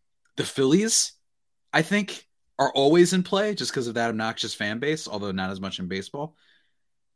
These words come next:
I think the Mariners. I think the Mariners is my pick.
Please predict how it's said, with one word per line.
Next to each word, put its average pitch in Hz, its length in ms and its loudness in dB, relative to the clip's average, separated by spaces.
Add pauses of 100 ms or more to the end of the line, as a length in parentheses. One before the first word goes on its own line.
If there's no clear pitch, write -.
(640)
I - 60 -2
think 240 240 -2
the 381 80 6
Mariners. 113 640 -2 (720)
I 139 80 6
think 175 220 2
the 247 80 4
Mariners 131 460 2
is 113 120 -6
my 101 140 -2
pick. - 360 -10